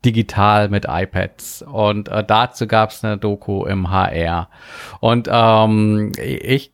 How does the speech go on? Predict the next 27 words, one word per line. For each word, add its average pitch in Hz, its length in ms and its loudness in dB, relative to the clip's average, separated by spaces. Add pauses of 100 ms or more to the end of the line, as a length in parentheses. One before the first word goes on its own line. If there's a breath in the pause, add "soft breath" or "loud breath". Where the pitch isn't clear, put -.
kann 127 280 0
hier 131 320 2
aus 113 160 0
Bremen 127 420 2
heraus 120 460 2
ja 117 100 -2
auch 113 140 -2
nochmal 117 400 0
erzählen, 110 560 -2
dass 104 200 -4
hier 226 540 0
es 180 140 -2
aber 156 220 4
sogar 139 280 4
schon 131 180 -2
so 120 200 2
weit 113 220 4
ist, 117 280 -4
dass 104 140 0
es - 160 -4
nicht 110 180 0
nur 98 200 0
eins, 104 360 0
eine - 280 -4
einzelne 120 420 4
Schule 135 400 2
ist, 165 420 -2